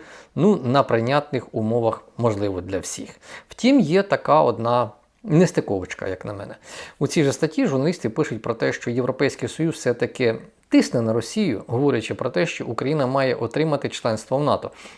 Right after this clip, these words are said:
Ну, звісно, нібито таких потужних сигналів не лунає, але менше з тим, підтримка Європейським Союзом, країнами Європи України, вона очевидна.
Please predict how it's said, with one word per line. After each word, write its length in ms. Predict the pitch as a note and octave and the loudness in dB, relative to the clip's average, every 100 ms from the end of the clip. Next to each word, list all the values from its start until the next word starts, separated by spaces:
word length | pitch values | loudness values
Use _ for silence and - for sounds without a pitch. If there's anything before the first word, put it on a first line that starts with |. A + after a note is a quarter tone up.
| - | 0
Ну, 160 | G#3 - | 0 2
звісно, 340 | A2 D3+ - | 0 -2 0
нібито 300 | B2+ B2+ B2 | -2 -2 -2
таких 260 | B2 B2 - | -2 -2 0
потужних 440 | D3 D3+ B2 A2+ | 0 2 0 -2
сигналів 420 | - A2+ A#2 A#2 | -2 -2 -2 -2
не 100 | A#2 | -2
лунає, 420 | C3+ D#3+ G#3 G3+ E3+ | 0 2 2 2 2
але 180 | C3 C3 | 2 0
менше 340 | C#3 C#3 - | 0 -2 -4
з 60 | - | -4
тим, 260 | F3+ F#3 D#3+ - - - | -2 -2 -2 -12 -20 -4
підтримка 580 | D3 - D3+ C3 A2+ G#2 - _ | -2 4 4 4 2 0 -6 _
Європейським 680 | A#2+ B2 D3 C3 A2+ - G#2+ | 0 2 4 2 0 -4 -8
Союзом, 540 | - C3+ D3+ D3+ A#2 | -2 0 2 0 0
країнами 440 | A2 A#2 A#2 A2+ A2 | -2 -2 -2 -4 -2
Європи 360 | A#2 A2+ A2 | -2 -2 -4
України, 440 | - A2+ C3 G3 G3+ | -8 -4 -2 2 2
вона 260 | B2+ C#3+ - | 0 -2 -4
очевидна. 580 | C3 - A2 F#2+ - | -6 -4 -4 -6 -10